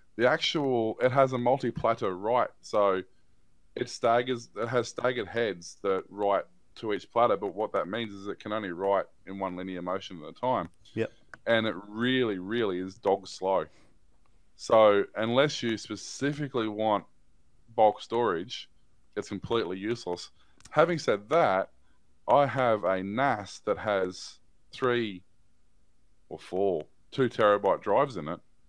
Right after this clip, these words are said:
Speaker 2: Yep.
Speaker 1: The nas cost me, like, I don't know,
Speaker 2: Few hundred.
Speaker 1: hundred and fifty bucks or something a few years ago. And the drives, every couple of years, I just update,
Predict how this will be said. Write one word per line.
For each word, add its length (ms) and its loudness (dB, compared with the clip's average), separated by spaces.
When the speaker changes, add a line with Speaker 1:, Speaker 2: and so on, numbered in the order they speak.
Speaker 2:
Yep. 140 -10
Speaker 1:
The 80 -2
nas 320 0
cost 340 0
me, 100 -8
like, 440 -6
I 120 -8
don't 120 -12
know, 60 -12
Speaker 2:
Few 80 -14
hundred. 200 -2
Speaker 1:
hundred 0 -
and 40 -12
fifty 220 -10
bucks 240 -2
or 80 -2
something 340 -6
a 40 -12
few 160 -14
years 200 -6
ago. 260 -2
And 180 2
the 60 -2
drives, 480 4
every 260 -2
couple 280 -2
of 80 -4
years, 180 -2
I 120 6
just 160 0
update, 400 0